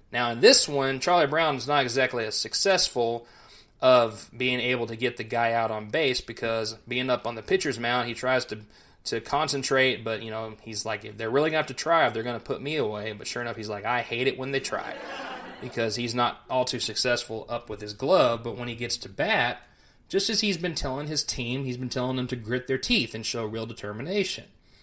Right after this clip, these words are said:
Well, sure enough, Snoopy is going to encompass that as he goes up and gets a base hit, steals second, third, and fourth. And they're only one run behind. Not a bad way to bring Charlie Brown to bat, but sure enough,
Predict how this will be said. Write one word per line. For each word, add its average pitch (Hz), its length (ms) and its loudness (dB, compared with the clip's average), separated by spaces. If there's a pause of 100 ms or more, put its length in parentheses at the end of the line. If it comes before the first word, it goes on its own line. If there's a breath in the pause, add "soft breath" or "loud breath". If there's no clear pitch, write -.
(240 soft breath)
Well, 131 100 -2
sure 220 200 2
enough, 170 220 2
Snoopy 156 600 2
is 135 140 4
going 131 220 -2
to 127 140 -4
encompass 117 480 -4
that 107 400 -8 (280 soft breath)
as 123 160 0
he 170 80 0
goes 135 340 4
up 127 200 2
and 117 140 -6
gets 117 180 -4
a 131 40 -8
base 120 340 -2
hit, 123 220 -2
steals 123 400 0
second, 120 400 -2
third, 104 280 -6
and 113 160 -6
fourth. - 440 -4 (260 soft breath)
And 110 120 -8
they're 110 100 -2
only 123 180 -2
one 117 260 -4
run 113 260 -6
behind. 120 420 -4
Not 127 180 -2
a 120 40 -4
bad 123 360 0
way 120 240 -2
to 113 340 -4 (520 soft breath)
bring 123 260 -2
Charlie 123 300 2
Brown 131 300 -2
to 117 80 -4
bat, 113 340 -6
but - 80 -8
sure 131 240 -2
enough, 131 460 -4